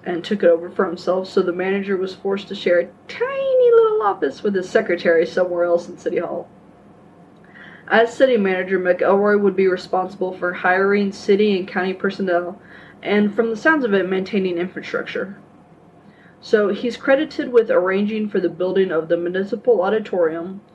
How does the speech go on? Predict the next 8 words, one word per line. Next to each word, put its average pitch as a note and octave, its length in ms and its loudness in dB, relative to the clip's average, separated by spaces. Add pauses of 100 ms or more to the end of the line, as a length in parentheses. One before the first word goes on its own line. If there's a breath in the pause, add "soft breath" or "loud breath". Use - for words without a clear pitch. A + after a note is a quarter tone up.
(440 soft breath)
General A3+ 400 4
Hospital A3 480 0
Number G3 240 -2
Two, F#3+ 500 -4 (320)
a - 80 -6
new F#3+ 220 -2
city B3+ 260 -2
hall, F3 460 0